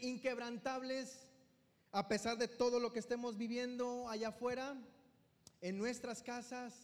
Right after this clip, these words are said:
en nuestros trabajos, en nuestro ambiente. El Señor está buscando mujeres, hombres, jóvenes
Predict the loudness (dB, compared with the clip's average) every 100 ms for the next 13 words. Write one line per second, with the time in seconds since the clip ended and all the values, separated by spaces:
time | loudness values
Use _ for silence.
0 | -20 _ _ -10 -2 2 2 2 0 -4
1 | -2 -2 -2 -2 -2 -2 -4 -12 -20 -20
2 | -4 0 2 2 0 -2 -2 0 0 -2
3 | -2 0 0 -4 -10 -20 -6 -2 0 0
4 | 0 0 0 -2 -2 -4 -4 -4 -2 -2
5 | -2 -2 -4 -2 -2 2 2 0 -6 -18
6 | -20 -20 -20 _ _ -2 0 2 0 -2
7 | -6 -8 -16 -20 -20 _ _ _ -8 -2
8 | 0 0 0 -2 -4 -12 -18 -20